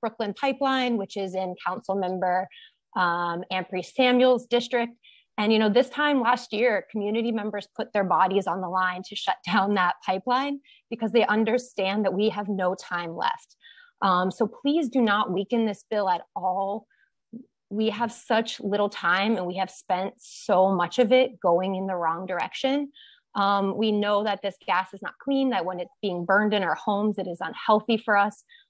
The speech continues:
We know that the methane that is leaking is just, you know, have been sending us in the wrong direction. Um, so please stand with these communities. You know, it really has been New York City communities that have led the fight to get us where we are today.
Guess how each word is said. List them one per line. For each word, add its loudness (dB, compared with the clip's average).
We 0
know 4
that 4
the -6
methane -4
that -2
is -6
leaking 0
is -4
just, -4
you 0
know, 4
have 2
been 0
sending 2
us -4
in -4
the -2
wrong 0
direction. -6
Um, 2
so 4
please 2
stand 2
with 2
these -2
communities. 2
You 0
know, 0
it -2
really 0
has -2
been -2
New 0
York -4
City 0
communities 2
that -2
have -8
led -2
the -4
fight -2
to -10
get -4
us -6
where 0
we -2
are 0
today. -2